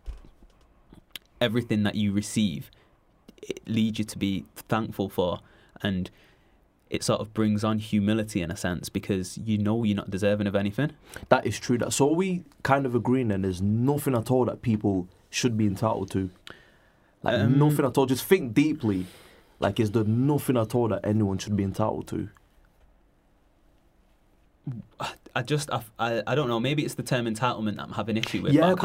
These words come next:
Speaker 1: can't
Speaker 2: it's
Speaker 1: think of, I can't think of anything that
Speaker 2: See, the key word here for me
Speaker 1: anybody's
Speaker 2: is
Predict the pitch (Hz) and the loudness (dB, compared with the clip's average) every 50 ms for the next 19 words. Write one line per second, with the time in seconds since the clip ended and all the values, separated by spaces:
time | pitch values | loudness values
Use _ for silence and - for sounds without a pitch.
0 | 123 165 185 180 131 120 120 - 123 110 110 - - 107 - 139 139 - - 139 | 2 2 2 2 0 -2 -2 -2 -4 -4 -4 -6 -10 -4 -2 -4 -4 -2 -4 -4
1 | 131 127 107 101 101 101 98 - 107 101 98 95 92 151 156 156 156 151 151 - | -4 -2 -2 -2 -2 -2 -4 -4 -4 -4 -2 0 4 4 4 4 4 0 2 2
2 | 185 190 185 180 165 160 156 151 - 131 131 143 147 143 135 113 101 - - 110 | 2 6 6 6 6 6 4 4 4 4 2 4 4 2 2 0 0 0 2 2
3 | 107 104 - - | 2 0 -2 -10